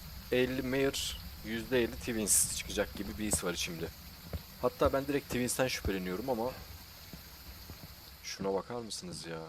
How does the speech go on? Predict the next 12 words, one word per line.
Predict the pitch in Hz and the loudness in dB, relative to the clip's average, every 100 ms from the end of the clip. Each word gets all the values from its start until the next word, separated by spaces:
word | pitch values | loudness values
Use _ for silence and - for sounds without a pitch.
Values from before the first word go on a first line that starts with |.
| - 127 | -10 -8
Oo. | 139 143 139 151 131 - - - - - - - | -6 -6 -4 0 0 -2 -18 -20 -20 -20 -16 -8
Yani | 95 98 | -6 -2
ha | 135 | 0
av | 143 131 117 | 4 4 4
başlatmış | 107 - 98 - 117 - | 2 0 -6 -4 -2 2
ha | 113 - - - - | 2 2 -6 -8 -4
<laughs> | - - 185 - - - - | -4 -6 -12 -14 -20 -18 -8
etkileşime | 120 - 110 107 - 107 | -4 -4 -2 -2 0 -2
girmiş, | 98 92 - | -2 -4 -2
aynı | 117 104 92 | 0 0 -2
şey | - 85 | -6 -4
yani. | 85 82 | -4 -6